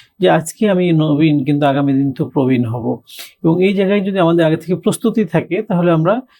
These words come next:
সেই প্রস্তুতি নিয়ে যদি কেউ কাজ করে দেখবেন তার কাজটা এন্ডিংটা ভালো হয়। ঠিক তেমনই আমাদের জীবনের তো একটা প্রস্তুতি থাকা প্রয়োজন। আমরা হয়তো আজকে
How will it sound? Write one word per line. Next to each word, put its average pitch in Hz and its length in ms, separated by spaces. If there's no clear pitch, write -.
সেই 185 200
প্রস্তুতি 214 580
নিয়ে 202 220
যদি 190 200
কেউ 180 160
কাজ 160 280
করে 175 160
দেখবেন 156 280
তার 165 140
কাজটা 160 360
এন্ডিংটা 160 480
ভালো 120 280
হয়। 123 240
ঠিক 180 180
তেমনই 185 560
আমাদের 170 420
জীবনের 180 420
তো 190 120
একটা 175 160
প্রস্তুতি 147 440
থাকা 139 260
প্রয়োজন। 127 460
আমরা 139 360
হয়তো 143 300
আজকে 143 440